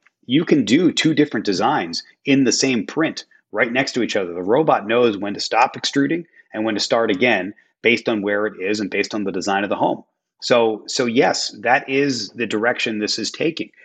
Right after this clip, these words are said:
But the fear factor here, of course, is, uh, you know, it's Terminator Two. It, it's the, it's the whole world of science fiction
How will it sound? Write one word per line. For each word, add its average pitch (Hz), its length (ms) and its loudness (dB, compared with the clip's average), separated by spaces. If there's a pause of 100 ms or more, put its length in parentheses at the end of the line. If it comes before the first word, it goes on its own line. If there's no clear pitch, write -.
(280)
But 117 240 0
the 113 540 0
fear 190 300 4
factor 107 460 -2
here, 95 280 -8
of 95 100 -8
course, 90 420 -10 (340)
is, 110 400 4
uh, 101 560 2
you 113 80 0
know, 95 160 -2
it's - 160 -6
Terminator 107 480 -2
Two. 95 340 -2
It, 80 140 -12
it's 95 220 -8
the, 98 100 -2
it's 98 320 -6
the 107 120 4
whole 120 240 4
world 110 380 4
of 98 220 2
science 107 360 2
fiction 95 400 -2